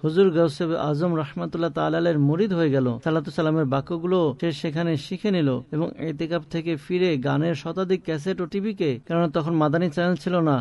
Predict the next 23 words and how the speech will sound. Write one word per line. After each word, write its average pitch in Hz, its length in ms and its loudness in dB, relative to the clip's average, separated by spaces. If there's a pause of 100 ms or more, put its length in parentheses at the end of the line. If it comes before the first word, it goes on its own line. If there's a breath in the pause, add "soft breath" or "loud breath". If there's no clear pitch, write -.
(140)
আর 147 180 -4
অন্যান্য 170 280 2
চ্যানেলে 170 360 0
সাধারণত 160 360 -2 (120)
গান 143 180 4
বাজনায় 165 380 0
ভরপুর 151 340 -2
অনুষ্ঠানই 180 440 -2
দেখানো 196 420 0
হতো, 151 260 -2 (180)
তাই 165 160 2 (100)
ঘর 151 140 2
থেকে 180 240 -2 (180)
টিভি 185 240 -2 (140)
বের 190 200 4
করে 175 240 2
দিল। 143 200 0 (260)
আলহামদুলিল্লাহ, 160 760 2 (160)
দাওয়াত 160 340 2 (120)
ইসলামীর 180 460 0
দিনই 185 300 2
কাজের 170 360 2
ভিত্তিতে 151 480 -2